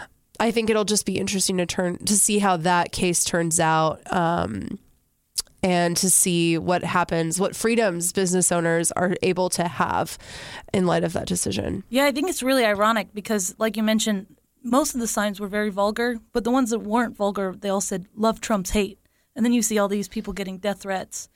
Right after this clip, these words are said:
Speaker 2: and rape threats over, you know, just not selling an item to somebody.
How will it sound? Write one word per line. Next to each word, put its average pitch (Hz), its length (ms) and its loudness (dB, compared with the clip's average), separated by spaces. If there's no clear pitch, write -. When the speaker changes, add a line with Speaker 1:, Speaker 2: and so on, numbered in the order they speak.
Speaker 2:
and 202 160 -4
rape 202 180 -2
threats 196 320 -4
over, 196 340 -2
you 220 80 -4
know, 202 80 -4
just 226 200 -2
not 208 220 2
selling 208 440 0
an 208 100 -4
item 190 300 -4
to 190 120 -10
somebody. - 480 -12